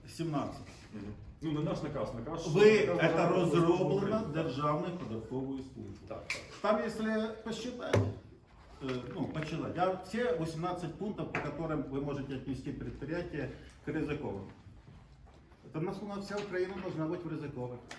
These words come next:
Speaker 1: Ти купив у ризикового, продав у ризикового. Все. Я хотів би знати,
Speaker 2: Так.
Speaker 1: наше підприємство «Епіцентр», чому воно, воно не ризикове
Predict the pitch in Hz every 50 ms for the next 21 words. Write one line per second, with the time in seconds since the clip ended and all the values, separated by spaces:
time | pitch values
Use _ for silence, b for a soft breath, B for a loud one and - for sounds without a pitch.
0 | - - - - 202 214 214 - 214 214 202 - 190 202 202 220 226 254 254 254
1 | - - - - - 214 214 220 220 220 - 214 214 202 202 202 202 202 202 202
2 | 202 180 185 180 165 170 160 143 135 127 123 127 120 - 123 113 - - 117 107
3 | 107 107 104 101 - - - - - - - - - 135 143 - - - - -
4 | - - - - - - - - - - - - - - - - - - - -
5 | - - - - - - - - 101 104 135 165 165 202 - - 214 202 202 214
6 | 190 160 170 151 127 113 - - - - - - - - - - - - - -
7 | - 123 127 151 180 185 185 - - 185 180 170 170 175 175 - - - 160 165
8 | - 165 160 165 175 165 156 - 175 175 - 156 131 - 175 170 - - 165 135
9 | 110 98 - - - - 165 156 - 247 254 262 233 196 175 165 156 156 156 156
10 | 151 147 135 - 156 139 - - - -